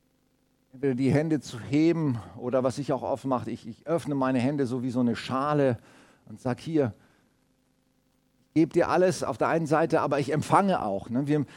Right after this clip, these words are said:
wir, wir können nur lieben, wenn wir auch empfangen von Gott. Also ich, ich mach das nicht nur, sag: "Gott, ich liebe dich und ich gebe dir alles", sondern ich, ich sag im Lobpreis auch: "Herr, ich empfange von dir.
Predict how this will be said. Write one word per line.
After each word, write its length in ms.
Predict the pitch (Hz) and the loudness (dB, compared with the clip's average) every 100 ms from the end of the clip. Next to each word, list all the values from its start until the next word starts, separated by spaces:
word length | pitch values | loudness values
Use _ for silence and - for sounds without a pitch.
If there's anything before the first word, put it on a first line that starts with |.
| - - | -20 -6
wir, 120 | 143 120 - | -4 -4 -4
wir 140 | 143 | -4
können 320 | - 196 185 | 0 0 0
nur 360 | 175 175 170 - 156 | 4 6 4 2 0
lieben, 460 | 147 196 196 160 | 2 4 2 2
wenn 160 | 151 156 | 0 2
wir 120 | 156 | 2
auch 120 | 143 | 0
empfangen 560 | 139 127 - 190 180 127 | -2 -2 0 0 0 -4
von 180 | 82 76 | -10 -18
Gott. 180 | - _ | -20 _
Also 320 | 101 107 110 | -20 -8 -8
ich, 240 | 123 - 135 | -8 -10 -12
ich 100 | 143 | -4
mach 220 | 139 131 | -4 -2
das 320 | 135 - - | -6 -6 -6
nicht 160 | 147 139 | -4 -2
nur, 140 | 135 | -4
sag: 160 | 127 - | -4 -4
"Gott, 160 | 139 | -4
ich 160 | 127 135 | -4 -6
liebe 180 | 147 120 | -8 -10
dich 140 | 117 | -14
und 80 | 135 | -14
ich 160 | 120 | -14
gebe 200 | - 147 | -4 -4
dir 160 | 143 - | -2 -2
alles", 220 | 143 139 | 0 -2
sondern 300 | 139 127 135 | 0 0 0
ich, 200 | 131 - | -2 -6
ich 140 | 127 - | -10 2
sag 260 | 139 139 | 2 4
im 120 | 135 | 2
Lobpreis 480 | 135 147 - 135 127 | 2 2 0 0 0
auch: 280 | 104 196 - - - - _ _ | 0 0 -2 -20 -20 -20 _ _
"Herr, 180 | - 143 | 0 2
ich 120 | 135 | 2
empfange 540 | 127 120 160 175 120 90 _ _ _ _ _ _ _ _ _ | -2 -2 -2 0 -4 -6 _ _ _ _ _ _ _ _ _
von 120 | _ | _
dir. 120 | - | -20